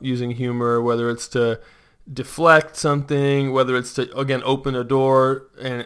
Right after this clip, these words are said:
to a conversation. I mean, I use humor all those ways, and, and, and, and, I, and bullying too, name calling. I mean, that's what a lot of growing up for me, at least where I grew up, at the, in the era I grew up, I mean, there was a lot of the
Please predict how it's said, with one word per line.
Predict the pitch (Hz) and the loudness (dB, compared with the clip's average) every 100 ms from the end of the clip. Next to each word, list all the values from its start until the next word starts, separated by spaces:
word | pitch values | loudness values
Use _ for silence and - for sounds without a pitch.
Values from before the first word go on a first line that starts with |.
| - | -4
to | 139 | -4
a | 120 | 0
conversation. | 123 117 - 143 135 143 131 | 0 0 2 2 2 0 -2
I | |
mean, | 127 120 123 120 - 76 _ _ _ - | -4 -4 -8 -10 -16 -20 _ _ _ -4
I | 139 | 0
use | 147 151 170 190 - | 0 0 0 0 0
humor | 170 160 135 | -2 0 2
all | 135 | 2
those | 131 131 | 2 -2
ways, | 147 143 143 | 0 0 2
and, | 135 | 0
and, | 127 135 135 | 0 -2 0
and, | 139 | 0
and, | 143 143 | 2 6
I, | 143 | 6
and | 139 147 139 | 6 0 0
bullying | 131 156 151 127 127 | 2 4 4 0 -2
too, | 135 135 120 | 0 0 0
name | 127 131 | 0 -2
calling. | 127 127 123 120 | 0 2 4 2
I | |
mean, | 123 | 0
that's | 123 | -2
what | 131 | 0
a | |
lot | 123 120 | 2 4
of | 117 - - _ _ _ _ _ - 135 | 2 -4 -20 _ _ _ _ _ -10 0
growing | 139 135 131 | 4 4 4
up | 135 131 | 0 0
for | 127 | -4
me, | 123 135 | -2 0
at | 123 120 | -2 -2
least | 127 123 | -4 2
where | 127 | 4
I | 123 | 4
grew | 117 127 | 4 2
up, | 123 123 | 2 0
at | |
the, | 113 - | -8 -8
in | 131 | -6
the | 120 | 0
era | 139 135 | 4 6
I | 123 | 4
grew | 117 120 | 2 0
up, | 117 | 0
I | 123 | -2
mean, | 120 117 | -6 -4
there | |
was | 123 | -2
a | 120 | 0
lot | 123 123 | 2 4
of | 120 | 2
the | 117 117 | 0 -2